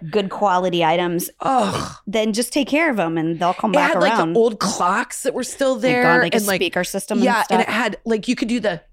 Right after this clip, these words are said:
Speaker 2: intercom with the
Speaker 1: Yeah.
Speaker 2: button, hunk, and it
Speaker 1: Yeah.
Speaker 2: still worked. Like, the guy cared. I think that's what I, I think that's what it is. When you walk into a house and you know it's been loved,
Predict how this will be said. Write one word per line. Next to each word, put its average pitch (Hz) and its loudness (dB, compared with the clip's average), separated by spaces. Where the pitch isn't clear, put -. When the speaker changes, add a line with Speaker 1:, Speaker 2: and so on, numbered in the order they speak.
Speaker 2:
intercom 240 0
with 233 0
the 175 -6
Speaker 1:
Yeah. 208 4
Speaker 2:
button, 233 0
hunk, 277 -4
and 233 0
it 226 0
Speaker 1:
Yeah. 381 4
Speaker 2:
still 208 2
worked. 226 0
Like, 240 -2
the 262 0
guy 269 0
cared. 247 0
I 254 0
think 320 -4
that's 208 -2
what 196 0
I, 185 2
I 277 0
think 403 -12
that's - -4
what 208 -2
it 180 -4
is. 175 -8
When 202 -8
you 226 -10
walk 285 -6
into 240 0
a 202 0
house 185 -6
and 185 -12
you 180 -8
know 170 -6
it's 180 -8
been 165 -4
loved, 160 0